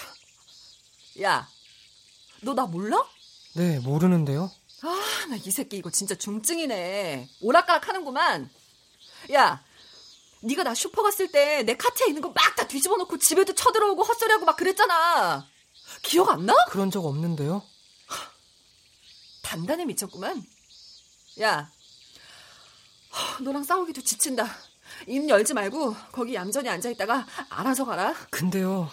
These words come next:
Speaker 1: 아, 또 뭐?
Speaker 2: 고민이 있어요.
Speaker 1: 내가 입 다물랬지?
Speaker 2: 옆집 사람이요. 아, 자꾸 케이크에 못을 꽂아서 갖다 줘요. 백 개 정도.
Speaker 1: 아,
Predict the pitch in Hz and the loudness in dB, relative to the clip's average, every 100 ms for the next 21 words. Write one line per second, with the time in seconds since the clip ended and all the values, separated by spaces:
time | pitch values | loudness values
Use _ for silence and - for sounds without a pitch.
0 | - 403 - - 359 349 427 494 440 403 | 2 4 6 6 6 6 10 10 8 6
1 | 185 147 - - - _ - - - - | 4 0 -6 -20 -20 _ -16 -14 -6 2
2 | 247 262 247 220 - 220 196 180 - - | 6 8 6 4 2 0 -2 -6 -12 -4
3 | 208 220 196 208 - 202 208 277 285 269 | 0 0 -2 -10 -8 -4 0 2 2 0
4 | - 269 226 135 208 190 - 226 240 226 | -4 0 2 2 2 2 0 -2 2 4
5 | 214 208 214 196 - - - - - - | 4 6 4 2 -4 -18 -20 -20 -20 -20
6 | - - - _ _ 262 - 247 - - | -20 -20 -20 _ _ -6 -4 -4 -6 -2
7 | 285 277 190 226 240 277 285 277 - 214 | 2 4 4 4 4 2 4 2 2 -2
8 | 233 220 202 202 180 - - - _ _ | -2 0 2 0 -2 -10 -20 -20 _ _
9 | - 208 247 233 196 185 175 165 233 | -10 0 2 2 0 -4 -8 -8 -8